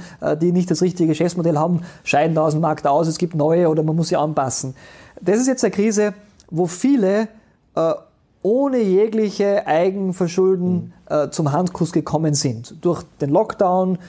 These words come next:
Speaker 1: äh, durch die aktuelle Lage, dadurch, dass man eben gewisse Sachen nur mehr eingeschränkt machen kann, dadurch, dass es diese Unsicherheit gibt. Das heißt, da werden möglicherweise die Falschen, äh, betroffen. Äh, es stimmt aber trotzdem bis zu einem gewissen Grad, dass nicht jetzt diejenigen,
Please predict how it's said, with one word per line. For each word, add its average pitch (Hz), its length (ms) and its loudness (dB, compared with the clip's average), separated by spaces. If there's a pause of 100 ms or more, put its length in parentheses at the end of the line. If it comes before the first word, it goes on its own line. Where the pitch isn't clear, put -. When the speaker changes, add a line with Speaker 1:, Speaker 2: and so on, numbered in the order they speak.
(120)
Speaker 1:
äh, 135 220 0
durch 156 240 -2
die 151 260 2
aktuelle 160 320 0
Lage, 190 560 4 (180)
dadurch, 156 300 0
dass 151 220 -2
man 156 100 2
eben 151 120 0
gewisse 160 260 -2
Sachen 151 320 -2
nur 156 80 -2
mehr 151 100 -4
eingeschränkt 147 380 -4
machen 208 260 -2
kann, 175 320 0 (220)
dadurch, 156 180 0
dass 151 140 0
es - 140 -10
diese 190 100 0
Unsicherheit 196 480 0
gibt. 185 260 -4 (220)
Das 151 100 -6
heißt, 185 260 0 (240)
da 170 260 2
werden 196 260 0
möglicherweise 175 640 2 (200)
die 165 80 -4
Falschen, 147 760 -2
äh, 143 180 -2
betroffen. 139 720 -2 (280)
Äh, - 260 -4
es 160 40 2
stimmt 226 260 0
aber 196 140 2
trotzdem 214 640 0 (320)
bis 180 140 -2
zu 180 60 -6
einem 185 60 0
gewissen 185 220 -2
Grad, 160 360 0
dass 175 100 0
nicht 170 140 2
jetzt 175 260 -2
diejenigen, 175 560 2